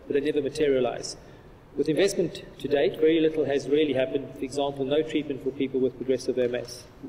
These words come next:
The question shouldn't be why there isn't more funding, but why so little has been achieved with the huge investments already made."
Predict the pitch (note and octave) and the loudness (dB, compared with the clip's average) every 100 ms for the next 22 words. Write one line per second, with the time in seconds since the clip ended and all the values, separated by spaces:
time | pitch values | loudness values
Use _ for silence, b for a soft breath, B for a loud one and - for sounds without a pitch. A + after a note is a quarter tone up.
0 | - - - E3+ E3 D3 D#3+ D3 C3+ C3+ | -6 -4 0 0 0 -2 0 2 2 2
1 | D3+ C#3 C#3 C3 C3 B2+ C3 D3 C#3+ B2 | 2 4 2 2 0 0 0 0 -2 -2
2 | B2+ B2+ C#3 C3+ C3 C#3+ C3 B2+ B2+ A#2 | 0 2 0 0 0 0 -2 -2 -4 -4
3 | - C3+ B2 A#2+ B2 B2+ C3+ C3 B2 B2+ | -2 0 0 -2 -2 0 0 0 -2 -2
4 | B2 - A#2+ - A#2+ A#2 A#2 - | -2 -4 -6 0 0 0 -2 -4